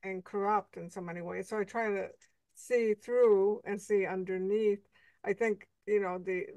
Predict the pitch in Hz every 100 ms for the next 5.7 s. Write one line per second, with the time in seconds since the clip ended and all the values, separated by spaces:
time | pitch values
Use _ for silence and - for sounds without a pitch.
0 | 165 196 180 - - _ 208 196 185 190
1 | 185 175 _ - 196 190 175 170 170 185
2 | 190 - - - 190 185 202 180 - 202
3 | 175 170 170 - - 165 160 - 196 180
4 | 156 170 - _ _ _ _ _ _ _
5 | _ _ _ _ - 214